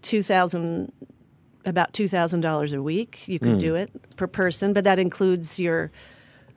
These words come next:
Speaker 1: the accommodation, meals, and excursions often. So
Speaker 2: Yeah.
Speaker 1: you know, that's fairly affordable. But yeah, you're not gonna get, like, four hundred ninety-nine like you see on a big
Speaker 2: <laughs>
Speaker 1: ship, because it's, you know, it's a different experience and you're getting more for the money.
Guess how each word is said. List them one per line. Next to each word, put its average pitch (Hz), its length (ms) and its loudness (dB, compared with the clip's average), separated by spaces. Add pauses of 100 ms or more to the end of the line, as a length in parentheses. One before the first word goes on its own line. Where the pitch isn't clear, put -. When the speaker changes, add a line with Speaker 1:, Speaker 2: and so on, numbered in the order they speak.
(140)
Speaker 1:
the 196 80 4
accommodation, 185 680 2
meals, 180 340 2
and 180 300 0
excursions 165 680 -4
often. 156 420 -6
So 175 500 0
Speaker 2:
Yeah. 92 100 -2 (800)
Speaker 1:
you 349 80 2
know, 339 120 4
that's 294 240 0
fairly 208 380 4
affordable. 170 580 -4
But 208 140 0
yeah, 220 100 10
you're 196 160 6
not 220 140 6
gonna 220 140 4
get, 180 200 4
like, 185 260 -2
four 180 220 -2
hundred 175 260 0
ninety-nine 160 540 -2
like 156 160 -6
you 165 60 -6
see 170 240 2
on 185 220 0
a 170 60 0
big 170 340 -4
Speaker 2:
<laughs> - 60 -6
Speaker 1:
ship, - 180 -4
because 233 240 4
it's, 233 160 0
you 247 100 2
know, 202 100 2
it's 160 140 -2
a 208 40 2
different 175 260 0
experience - 500 -8
and 196 100 4
you're 196 160 6
getting 170 300 0
more 165 280 -2
for 170 140 -8
the 160 120 -6
money. 165 440 -6